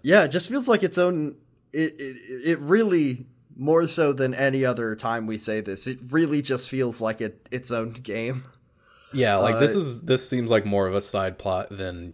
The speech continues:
Speaker 2: you know, any other side plot, you know, like
Speaker 1: No,
Speaker 2: the, the
Speaker 1: there's
Speaker 2: cabaret club or the, the
Speaker 1: I
Speaker 2: real
Speaker 1: mean,
Speaker 2: estate.
Speaker 1: it feels li-, I, I, I haven't really fully broken through it, but where, where it's at is, like,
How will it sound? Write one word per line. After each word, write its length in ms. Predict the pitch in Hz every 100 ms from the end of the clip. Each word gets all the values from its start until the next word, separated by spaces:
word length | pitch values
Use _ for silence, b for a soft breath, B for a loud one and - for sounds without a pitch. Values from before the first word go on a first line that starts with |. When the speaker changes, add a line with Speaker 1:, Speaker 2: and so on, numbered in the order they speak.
| -
Speaker 2:
you 140 | 107
know, 220 | 90 87 -
any 400 | 101 92 90 92 -
other 300 | 95 92 90
side 380 | - 107 107 -
plot, 320 | 120 120 117
you 100 | 117
know, 200 | 104 98
like 120 | 95
Speaker 1:
No, 180 | 160 147 135
Speaker 2:
the, 120 | 156
the 60 |
Speaker 1:
there's 140 | 160 98
Speaker 2:
cabaret 200 | 101 98
club 380 | - 101 98 98
or 140 | 98
the, 300 | 98 95 98
the 360 | 95 90 92 -
Speaker 1:
I 80 | 151
Speaker 2:
real 140 | 156
Speaker 1:
mean, 100 | 156
Speaker 2:
estate. 420 | 151 - 92 90 - b b b b -
Speaker 1:
it 200 | 160 160
feels 400 | - 196 190 175
li-, 120 | 165
I, 180 | 147 147 143 143
I, 140 | 131 143
I 20 |
haven't 400 | 156 156 143 127 _ _ _ -
really 460 | 120 131 131 131 127
fully 520 | 127 120 123 117 120 117 _ -
broken 520 | 131 127 120 127 117
through 260 | 113 110 139
it, 140 | 147
but 280 | 131 120 - 85 -
where, 600 | 123 131 127 147 160 143 -
where 240 | 131 135 127
it's 140 | 110
at 200 | 131 123
is, 140 | 107
like, 360 | 107 101 98